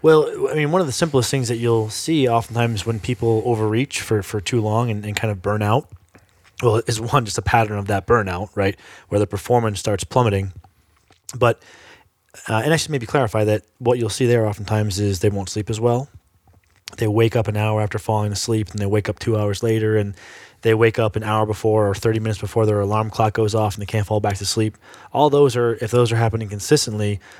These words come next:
those can be signs of overreaching or overtraining, as can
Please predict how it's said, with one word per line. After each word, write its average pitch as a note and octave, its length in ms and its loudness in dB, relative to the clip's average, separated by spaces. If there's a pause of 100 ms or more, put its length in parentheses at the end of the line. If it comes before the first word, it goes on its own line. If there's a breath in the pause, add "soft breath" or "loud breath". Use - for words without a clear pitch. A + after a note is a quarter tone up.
those A#2 180 4
can B2 120 -4
be A2+ 80 -2
signs A2 340 0
of F#2+ 80 -6
overreaching G#2+ 600 -2
or G2+ 160 0
overtraining, G2 520 0 (720 loud breath)
as A#2 280 2
can A2+ 560 -2